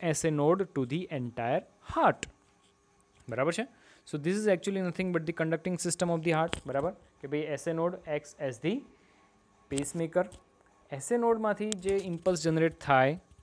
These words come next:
એસ એ નોડમાંથી જે ઇમ્પલ્સ જનરેટ થાય, એટલે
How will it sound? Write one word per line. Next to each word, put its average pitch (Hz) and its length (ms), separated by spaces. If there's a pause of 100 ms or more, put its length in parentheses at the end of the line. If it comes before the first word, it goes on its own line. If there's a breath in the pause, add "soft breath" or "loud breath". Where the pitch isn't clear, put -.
(100)
એસ - 140
એ - 80
નોડમાંથી 185 480
જે 175 60 (100)
ઇમ્પલ્સ 143 360
જનરેટ 135 360
થાય, 127 240 (1300 loud breath)
એટલે 165 200